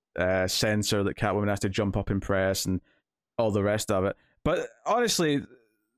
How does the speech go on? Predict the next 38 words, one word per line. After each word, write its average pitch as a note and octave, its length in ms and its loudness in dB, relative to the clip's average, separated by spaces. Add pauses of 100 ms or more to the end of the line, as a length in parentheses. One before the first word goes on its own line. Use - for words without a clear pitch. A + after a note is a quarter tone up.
(500)
you F#3 100 2
know, F3+ 60 2
other G3 360 2
than D3 280 2
the C#3 100 0
fact C3+ 260 0
that B2+ 120 -2
Two-Face C3 360 0
comes A2+ 160 0
in B2 100 2
with A#2 100 -2
his G#2+ 140 0
Bat G#2+ 240 0
Army G#2 420 2
to G#2+ 100 -4
try G#2+ 220 0
and G#2 100 -2
take A2 220 -2
them G2 140 2
on, G2 280 2
and, F#2 200 0 (440)
uh, G#2 560 0 (360)
you C3+ 80 2
know, A#2 80 2
Selina C3 340 2
sacrifi-, A#2+ 540 0
or, G#2+ 160 2
no, A#2 100 0
sorry, F#2 220 0
Selina, F2+ 300 0
sorry, G2 260 0
uh, - 40 0
Pa-, - 220 -2
uh, A2 200 2 (340)
Poison C#3+ 260 2
Ivy A#2+ 280 2
sacrifices A#2 640 0
herself G2+ 480 0